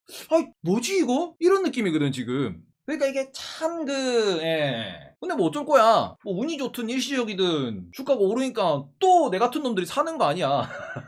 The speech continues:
<laughs> 아, 이게 이런 부분에서 지금 제일 걱정하는 거는, 그래서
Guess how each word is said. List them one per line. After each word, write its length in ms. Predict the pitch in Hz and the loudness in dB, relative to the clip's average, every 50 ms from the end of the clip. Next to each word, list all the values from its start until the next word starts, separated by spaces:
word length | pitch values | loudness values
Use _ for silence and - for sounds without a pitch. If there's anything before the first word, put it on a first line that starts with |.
| - | -12
<laughs> 500 | 135 - - 139 139 - - 131 - - | -12 -10 -8 -10 -8 -6 -8 -10 -8 -8
아, 260 | - 120 127 139 143 156 | -6 -2 0 2 2 2
이게 100 | 147 156 | 2 2
이런 220 | 175 190 220 233 | 4 4 4 4
부분에서 760 | 208 196 165 170 165 165 143 139 127 127 131 120 101 85 73 - - - - - | 4 2 0 0 0 0 0 0 2 2 2 0 -2 -4 -8 -14 -20 -20 -20 -14
지금 240 | - - 202 240 220 | -10 -8 -6 -6 -2
제일 220 | - 156 175 202 | 0 2 2 4
걱정하는 460 | 190 190 190 254 254 233 214 202 190 | 2 2 2 2 2 2 2 2 0
거는, 520 | 175 170 175 190 190 190 185 180 170 160 135 | -2 -2 0 0 0 0 0 0 -2 -2 -2
그래서 880 | - 160 185 180 151 165 156 147 139 131 120 110 107 98 92 82 73 | -2 -2 0 0 0 2 2 2 2 2 2 0 -2 -2 -4 -6 -10